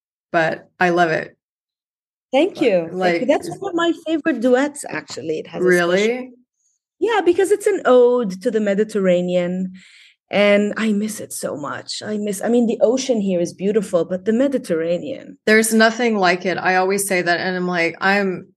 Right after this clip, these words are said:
Speaker 1: okay, maybe biased, but w-, when I am gone from this earth, my ashes will go there. There's something magical about it. And maybe that's why it resonated with me, because I do love it.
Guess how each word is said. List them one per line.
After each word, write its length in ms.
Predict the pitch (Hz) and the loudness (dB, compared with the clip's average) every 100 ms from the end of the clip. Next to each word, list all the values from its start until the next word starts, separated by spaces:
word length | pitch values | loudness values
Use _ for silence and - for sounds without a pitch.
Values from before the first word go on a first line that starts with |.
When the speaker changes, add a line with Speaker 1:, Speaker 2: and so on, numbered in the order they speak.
| _ | _
Speaker 1:
okay, 260 | 180 180 165 | -4 -2 -2
maybe 280 | 165 170 | -2 0
biased, 680 | 185 156 156 156 240 277 - | -2 0 0 2 0 -2 -2
but 320 | 185 160 - _ _ _ _ _ _ _ _ | 0 0 -2 _ _ _ _ _ _ _ _
w-, 280 | 180 170 160 - | -10 -8 -10 -14
when 540 | - 170 175 190 214 | -20 -6 0 2 0
I 320 | - 175 185 | 0 2 4
am 480 | 190 180 170 156 175 | 4 2 -2 -10 -8
gone 440 | - 170 170 202 | 2 4 4 2
from 220 | 214 208 190 | 2 0 0
this 180 | 185 - | -2 -2
earth, 300 | 175 175 185 | -2 -2 -2
my 140 | 170 | -2
ashes 500 | 160 156 160 - 160 | 0 0 0 -2 -4
will 120 | 156 156 | -4 -6
go 580 | 160 151 151 147 143 - | -2 -2 -2 -6 -10 -14
there. 440 | - 156 151 139 | -16 -8 -4 -4
There's 360 | - 170 175 - | 0 0 0 -2
something 720 | 180 165 156 165 160 151 139 - | -2 -2 -4 -4 -4 -6 -10 -6
magical 680 | 170 156 156 160 170 151 - | 0 2 2 -2 -4 -4 -4
about 320 | 160 143 - | -4 -2 -2
it. 140 | 107 - | -4 -2
And 120 | 190 | 0
maybe 200 | 185 185 | 4 4
that's 220 | 190 180 | 2 0
why 140 | 185 | 0
it 120 | 165 131 | 0 0
resonated 500 | 165 165 180 185 190 | -2 -2 -4 -4 -4
with 200 | 196 196 | -6 -4
me, 140 | 208 | -4
because 280 | 220 202 165 | -4 -8 -6
I 160 | - 170 | 0 0
do 420 | 165 180 170 170 | 0 0 2 2
love 200 | 156 151 | -2 -2
it. 300 | 180 269 277 | 0 -2 -2